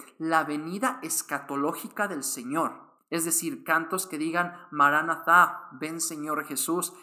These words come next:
ven a salvarnos, ven a liberar a tu pueblo, tráenos la salvación, te esperamos". Y los cantos que hablan de la venida del Señor en la carne mortal, es decir, del Hijo de Dios que va a nacer, se deben de cantar del dieciocho de diciembre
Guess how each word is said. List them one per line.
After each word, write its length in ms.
ven 180
a 80
salvarnos, 760
ven 180
a 20
liberar 380
a 160
tu 160
pueblo, 420
tráenos 360
la 120
salvación, 720
te 120
esperamos". 920
Y 380
los 300
cantos 500
que 160
hablan 380
de 100
la 140
venida 340
del 200
Señor 600
en 240
la 220
carne 400
mortal, 580
es 80
decir, 340
del 140
Hijo 280
de 120
Dios 400
que 100
va 140
a 20
nacer, 460
se 180
deben 300
de 160
cantar 720
del 280
dieciocho 760
de 80
diciembre 880